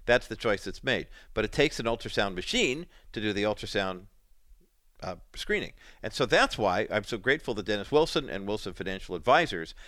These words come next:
have put up the first half of an entire ultrasound machine. It costs about fifteen thousand dollars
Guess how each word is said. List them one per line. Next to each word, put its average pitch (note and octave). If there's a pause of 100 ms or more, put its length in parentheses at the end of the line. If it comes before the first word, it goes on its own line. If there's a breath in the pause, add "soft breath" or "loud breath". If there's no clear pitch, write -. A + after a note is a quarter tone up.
(200 loud breath)
have G#2+
put E3+
up B2+
the G#2+
first B2
half B2+ (320 soft breath)
of A2+
an G#2+
entire A#2
ultrasound A2
machine. F2 (320 soft breath)
It G#2
costs D#3
about A#2
fifteen E3
thousand A#2
dollars F#2